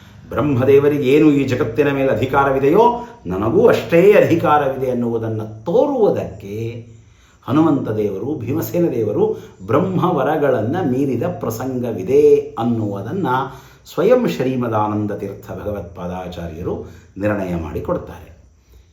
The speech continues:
ಈಗ ಪರ್ಯಾಯದ ಘಟನೆಯ ವಿಷಯಕ್ಕೆ ಬನ್ನಿ. ಎರಡು ತಿಂಗಳಿಗೊಮ್ಮೆ ಪೂಜೆ ಮಾಡಬೇಕು. ಯಾರ ಆಜ್ಞೆ? ಆದಿಗುರುಗಳಾದ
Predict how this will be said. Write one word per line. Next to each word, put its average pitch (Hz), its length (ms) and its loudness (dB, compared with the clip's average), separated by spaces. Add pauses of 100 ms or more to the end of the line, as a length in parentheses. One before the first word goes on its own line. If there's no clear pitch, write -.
(160)
ಈಗ 95 240 -12 (420)
ಪರ್ಯಾಯದ 104 540 0
ಘಟನೆಯ 90 580 -8
ವಿಷಯಕ್ಕೆ 82 480 -10
ಬನ್ನಿ. - 380 -12 (1040)
ಎರಡು 131 460 4
ತಿಂಗಳಿಗೊಮ್ಮೆ 175 840 2
ಪೂಜೆ 131 420 -2
ಮಾಡಬೇಕು. 107 920 -4 (180)
ಯಾರ 110 220 -4
ಆಜ್ಞೆ? 110 720 -6 (880)
ಆದಿಗುರುಗಳಾದ 95 1300 -4